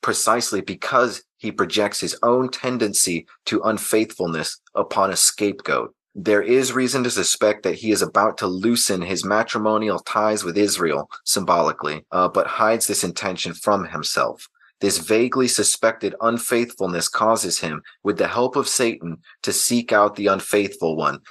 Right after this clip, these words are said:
and he infallibly picks on the most faithful of the lot,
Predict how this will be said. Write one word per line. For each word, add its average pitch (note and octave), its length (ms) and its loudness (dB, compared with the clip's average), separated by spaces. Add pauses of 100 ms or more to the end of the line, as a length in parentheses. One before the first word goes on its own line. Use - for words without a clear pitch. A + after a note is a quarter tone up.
(140)
and G2 160 -2
he G#2 180 -2
infallibly A2+ 760 2
picks - 400 -4
on G2 180 0
the F2+ 100 0
most F2+ 400 0
faithful G#2 480 0
of E2 120 -2
the E2 100 -2
lot, E2 400 0